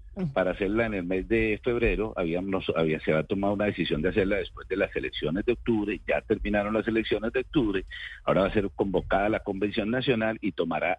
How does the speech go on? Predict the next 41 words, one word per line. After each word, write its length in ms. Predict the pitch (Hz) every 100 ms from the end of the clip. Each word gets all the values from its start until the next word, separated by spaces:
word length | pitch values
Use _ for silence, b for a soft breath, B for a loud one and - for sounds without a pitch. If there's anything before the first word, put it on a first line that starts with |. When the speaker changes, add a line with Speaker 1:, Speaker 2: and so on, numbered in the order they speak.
| -
Speaker 2:
esa 380 | 123 151 143 139
decisión 500 | 120 98 90 90 92
en 60 |
la 80 | 85
Convención 560 | - 76 76 73 85 82
Nacional. 400 | 87 82 65 - B B B B
Primero, 400 | 101 104 135 147
¿quiénes 300 | - 113 104
son, 180 | 113 101 -
quiénes 240 | 95 101
será 220 | 113 95
el 80 | 98
nuevo 240 | 95 95 98
director, 480 | 78 71 - 127 -
o 40 |
si 100 | -
hay 120 | 85
una 140 | 92 98
dirección 420 | 85 69 - 82
colegiada, 640 | 104 92 92 131 76 69 _ _ _ _ _
eh, 640 | 82 82 82 76 73 67 - -
del 180 | 80 76
Partido 440 | 73 64 95 101
Liberal 340 | 95 85 113 113
y 80 | 95
cuál 160 | 98
es 80 | 101
la 220 | 107 95
posición 560 | 98 87 95 - 120 123
que 80 | 92
va 80 | 80
a 40 |
tomar 280 | 78 90 87
el 100 | 90
partido 500 | - - - 80 62 -
desde 260 | 82 -
su 140 | - 76
colectividad, 640 | - 71 67 - 78 85
desde 180 | 104 113
sus 180 | 123 127
bases, 320 | 117 107